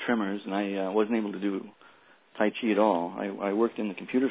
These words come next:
field, and, uh, of course, one of my tasks was plugging in cables and, and things of that sort. I couldn't even plug the cables in. I was shaking so badly,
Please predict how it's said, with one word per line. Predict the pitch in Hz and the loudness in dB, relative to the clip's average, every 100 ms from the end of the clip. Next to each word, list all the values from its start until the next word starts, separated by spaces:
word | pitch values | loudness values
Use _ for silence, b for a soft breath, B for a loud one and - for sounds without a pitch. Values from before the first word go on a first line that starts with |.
| - | 0
field, | 101 90 92 | 0 0 -2
and, | 104 95 95 | -6 -8 -6
uh, | |
of | 92 90 _ _ - - - - _ _ _ | -6 -8 _ _ -20 -20 -20 -20 _ _ _
course, | - 104 | -6 -2
one | 113 | 0
of | |
my | 107 | 0
tasks | 95 113 - | 2 0 0
was | 104 | -2
plugging | - 113 104 | 0 2 0
in | 92 | -2
cables | - 123 123 98 | 2 2 2 -2
and, | 92 90 | -6 -8
and | 92 90 - | -8 -10 -8
things | 104 101 | -10 -2
of | |
that | 101 117 | 0 0
sort. | 107 | -2
I | 87 | -6
couldn't | 110 107 | -4 -4
even | 101 | -4
plug | - 98 | -4 -4
the | |
cables | - 113 117 - | -2 0 0 -4
in. | 85 82 | -10 -8
I | 87 | -10
was | 85 | -6
shaking | 101 - 85 | -6 -6 -10
so | 90 | -6
badly, | 92 85 - - | -4 -4 -8 -16